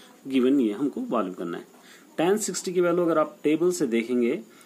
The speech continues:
तो इसकी value हो जाएगी root three is equal to six by d। अब इसको हम cross multiplication करेंगे, D into root three, root three D is equal to six, D is equal to six by root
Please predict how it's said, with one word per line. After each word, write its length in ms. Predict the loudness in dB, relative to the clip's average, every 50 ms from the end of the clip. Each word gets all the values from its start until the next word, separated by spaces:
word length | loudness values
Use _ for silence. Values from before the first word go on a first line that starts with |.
| -18 -12 -10
तो 100 | -6 -4
इसकी 280 | -4 -4 -2 0 0
value 260 | 2 2 2 2 2 2
हो 120 | 0 0
जाएगी 320 | 0 2 2 2 0 0
root 320 | 0 0 0 0 -2 -2 -4 -4
three 140 | -2 -2 -4 -8 -16 -20 -20 -20 -20 -20 -20 -20 -20 -20 -20 -20 -20 -20 -20 -20 -20 _ _ 0
is 180 | 0 2 2 0 0
equal 260 | 2 2 0 0 0
to 100 | -4 -6 -8
six 320 | -8 -6 -6 -6 -6 -6 -6 -4 -4
by 120 | -4 -4 -4 -8 -14 -20 -20 -16 -14 -10 -6 -4
d। 100 | -4 -4 -4 -8 -16 -20 -20 -20 -20 -20 -20 -20 -20 -20 -20 -20 -20 -20 -12 -6 -2
अब 140 | -2 0 0
इसको 220 | -2 -2 0 0
हम 60 | 0
cross 340 | 0 2 0 0 0 0 0
multiplication 600 | -2 -2 -2 -2 -2 -4 -4 -4 -4 -4 -4 -4
करेंगे, 340 | -2 0 0 0 -2 -2 -6 -10 -16 -20 -20 -20 -20 -20 -14 -12
D 260 | -4 0 4 4 6
into 180 | 4 4 2 0
root 220 | 0 0 -2 -2 -2
three, 140 | 0 0
root 240 | 0 0 0 -2 -2
three 140 | -4 -4 -4
D 180 | -2 -4 -4 -6 -6 -6
is 200 | -4 -4 -2 -2
equal 240 | -2 -2 -2 -2 -4 -4
to 80 | -6
six, 580 | -6 -4 -4 -6 -4 -6 -8 -8 -8 -8 -12 -16 -20 -20 -20 -20 -20 -20 -20 -20 -20 -20 -20 -20 -20 -20 -20 -20 -20 -20 -20 -20 -20 -18 -10 -2 2
D 220 | 4 6 6 6
is 120 | 4 2
equal 260 | 0 -2 -2 -2 -2 -2
to 80 | -2
six 340 | -4 -6 -10 -10 -10 -10 -6
by 160 | -2 -2 0
root 240 | 0 0 0 -2 -4